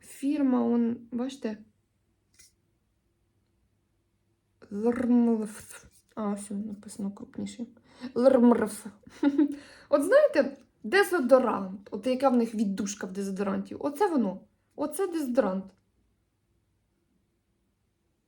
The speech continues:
Оце воно таке є.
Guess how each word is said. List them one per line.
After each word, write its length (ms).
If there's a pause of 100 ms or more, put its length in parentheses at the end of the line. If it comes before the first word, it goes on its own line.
(2250)
Оце 240
воно 260
таке 240
є. 160